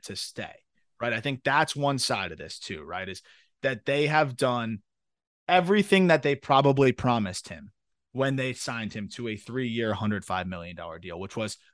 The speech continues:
"We're gonna make more moves. We're gonna try to win now,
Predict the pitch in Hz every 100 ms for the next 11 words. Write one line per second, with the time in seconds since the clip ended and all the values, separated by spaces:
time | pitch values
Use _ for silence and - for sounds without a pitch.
0 | _ 120 117 113 101 95 - 117 147 175
1 | 175 185 - _ _ - 104 - - 131
2 | 160 180 175 156 113 107 107